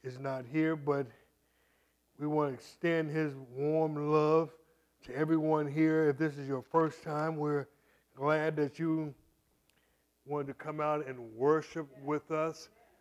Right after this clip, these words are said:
So we just ask that, um, uh, you just let go and let God, and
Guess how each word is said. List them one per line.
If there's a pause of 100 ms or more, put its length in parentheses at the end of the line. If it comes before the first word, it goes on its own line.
(120)
So
we
just
ask
that,
um, (1300)
uh, (840)
you
just
let
go
and
let
God,
and